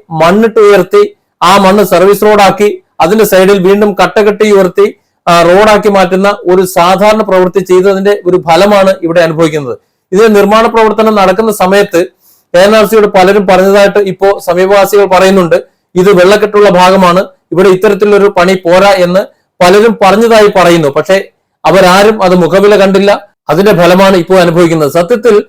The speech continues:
ആ, വലിയ വാഹനത്തിരക്ക്, വലിയ ക്യൂ ഉണ്ടാകുന്ന, പല സമയത്തും വലിയ ക്യൂ ഉണ്ടാകുന്ന സന്ദർഭങ്ങളുണ്ട് സർവീസ് റോഡിൽ. രണ്ട് വശത്തും സർവീസ് റോഡ് ഉള്ളത് കൊണ്ട് മാത്രമാണ്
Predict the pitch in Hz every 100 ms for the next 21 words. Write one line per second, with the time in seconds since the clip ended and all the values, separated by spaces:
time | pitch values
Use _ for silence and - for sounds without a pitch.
0 | _ _ _ - 160 160 185 254 233 202
1 | 208 220 202 202 190 143 - 139 170 196
2 | 254 262 - 220 247 214 190 190 190 185
3 | 175 185 196 202 196 208 185 190 226 -
4 | 202 240 247 190 196 196 202 208 208 _
5 | _ 185 196 208 208 214 202 185 185 190
6 | 190 196 185 123 _ _ - 175 214 247
7 | 196 202 220 208 185 196 220 214 214 208
8 | 214 - 170 165 208 220 214 202 180 185
9 | 214 208 202